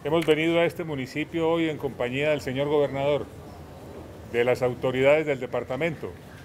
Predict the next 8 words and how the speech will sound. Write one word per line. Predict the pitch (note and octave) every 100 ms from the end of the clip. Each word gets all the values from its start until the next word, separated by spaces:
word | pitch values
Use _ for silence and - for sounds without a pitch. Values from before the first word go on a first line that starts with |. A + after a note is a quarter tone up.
| - - - - - - -
de | C3
alcaldes | C3 B2+ B2+ D#3 D#3 D#3 D#3+
de | D3+
la | C3+
región, | B2 A#2 E3 D3+ F#2 - - - - - - - - - -
de | B2+ C3+ D3+ D#3+
la | C#3+ C#3+
autoridad | C3+ B2+ B2+ B2 B2+ C#3